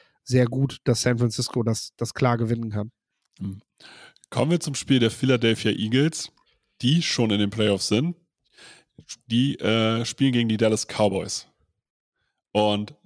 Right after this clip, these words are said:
Speaker 2: Philadelphia Eagles dreizehn und eins, Dallas Cowboys zehn und vier. Das heißt, vom Rekord her unglaublicher, gl-, unglaubliches Topspiel. Kriegen, aber jetzt hat man die letzte Woche die Dallas Cowboys gesehen. Kriegen die kalte Füße vor den Playoffs? Ist das vielleicht gar kein Winning-Team?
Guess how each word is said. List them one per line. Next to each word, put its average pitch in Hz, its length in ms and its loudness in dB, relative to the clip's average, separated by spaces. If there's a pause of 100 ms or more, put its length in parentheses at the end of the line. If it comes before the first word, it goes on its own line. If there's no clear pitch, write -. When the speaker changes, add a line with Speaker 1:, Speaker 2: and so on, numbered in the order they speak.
(140)
Speaker 2:
Philadelphia 104 460 0
Eagles 117 380 0
dreizehn 101 400 0
und 95 100 -2
eins, 104 300 0
Dallas 107 260 0
Cowboys 110 480 2
zehn 113 240 0
und 107 140 -2
vier. 110 260 2
Das 98 140 -2
heißt, 107 160 -2
vom 107 160 0
Rekord 120 340 4
her 120 220 2 (640)
unglaublicher, 135 1700 2 (640)
gl-, - 180 0
unglaubliches 131 520 2
Topspiel. 87 540 -2 (500)
Kriegen, 160 280 2
aber 120 180 4
jetzt 139 160 2
hat 147 140 2
man 143 100 4
die 135 80 2
letzte 147 240 2
Woche 135 160 2
die 123 80 2
Dallas 117 240 4
Cowboys 107 360 0
gesehen. 98 260 -2
Kriegen 127 200 -4
die 127 60 0
kalte 107 300 -2
Füße 123 320 -2
vor 156 140 2
den 147 100 2
Playoffs? 151 340 2
Ist - 220 -2
das 131 100 0
vielleicht 113 260 0
gar 107 120 2
kein 107 160 0
Winning-Team? 127 580 2